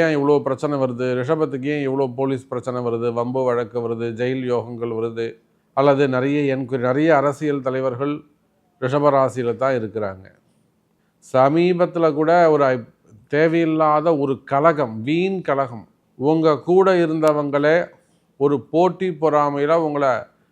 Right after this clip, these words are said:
கலகம் செய்து கொடுத்து, போட்டு கொடுத்து, தேவையில்லாத ஒரு என்கொயரி, ஒரு ரைடு, என்கொயரி, இதெல்லாம் உங்களுக்கு நடந்துகிட்டு இருக்கு. இல்ல, இப்போ முடிய போற சமயத்துல திடீர்னு வருஷம் பிறந்து, அப்ப இது எல்லாத்துக்கும் என்ன காரணம்னா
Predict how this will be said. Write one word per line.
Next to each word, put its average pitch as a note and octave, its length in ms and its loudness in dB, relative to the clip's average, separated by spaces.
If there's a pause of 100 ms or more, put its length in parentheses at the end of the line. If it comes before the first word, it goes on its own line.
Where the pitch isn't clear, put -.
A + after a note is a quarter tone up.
(180)
கலகம் E3 460 2
செய்து D3 280 -2
கொடுத்து, B2+ 300 -6 (100)
போட்டு D#3 300 -2
கொடுத்து, B2+ 320 -8 (600)
தேவையில்லாத D#3+ 580 4
ஒரு C#3 100 0 (100)
என்கொயரி, C#3 460 -4 (640)
ஒரு B2 140 -2
ரைடு, C#3+ 300 0 (160)
என்கொயரி, D3 520 -4 (100)
இதெல்லாம் D3+ 340 2
உங்களுக்கு B2 340 -4
நடந்துகிட்டு A#2 440 -4
இருக்கு. F#2+ 220 -16 (140)
இல்ல, C3+ 200 -2
இப்போ D#3+ 160 0 (120)
முடிய F3 280 0
போற E3 100 -2 (140)
சமயத்துல C3+ 480 -8
திடீர்னு E3 420 -2 (1200)
வருஷம் D#3+ 380 0
பிறந்து, B2+ 340 -2 (960)
அப்ப F#3 260 6
இது E3 100 6 (100)
எல்லாத்துக்கும் F#3+ 640 6 (460)
என்ன F#3 240 0 (100)
காரணம்னா D3+ 580 0